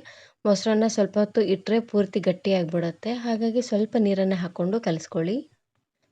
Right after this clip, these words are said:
ಈ ರೀತಿಯಾಗಿ ಮಾಡೋದ್ರಿಂದ ನಾವು ಮೊಸರನ್ನ ಎಷ್ಟ್ ಹೊತ್ತು ಇಟ್ರೂ, ಆ, ಫ್ರೆಶ್ ಆಗೇ ಇರುತ್ತೆ, ಸ್ವಲ್ಪನೂ ಗಟ್ಟಿಯಾಗೋದಿಲ್ಲ. ಇದಕ್ಕೇನೆ ನಾನಿಲ್ಲಿ ರುಚಿಗೆ ತಕ್ಕಷ್ಟು ಉಪ್ಪನ್ನ ಹಾಕೊಳ್ತಾ ಇದ್ದೀನಿ.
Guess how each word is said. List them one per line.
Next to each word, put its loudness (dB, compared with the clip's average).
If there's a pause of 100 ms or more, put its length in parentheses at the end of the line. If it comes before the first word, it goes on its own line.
(340)
ಈ 4
ರೀತಿಯಾಗಿ 2
ಮಾಡೋದ್ರಿಂದ 0 (100)
ನಾವು 0
ಮೊಸರನ್ನ -2 (160)
ಎಷ್ಟ್ -4
ಹೊತ್ತು -4
ಇಟ್ರೂ, 2 (100)
ಆ, 2
ಫ್ರೆಶ್ -2
ಆಗೇ 0
ಇರುತ್ತೆ, -2
ಸ್ವಲ್ಪನೂ 0
ಗಟ್ಟಿಯಾಗೋದಿಲ್ಲ. -2 (640)
ಇದಕ್ಕೇನೆ 0
ನಾನಿಲ್ಲಿ 2
ರುಚಿಗೆ 0
ತಕ್ಕಷ್ಟು -4
ಉಪ್ಪನ್ನ -4
ಹಾಕೊಳ್ತಾ -4
ಇದ್ದೀನಿ. -4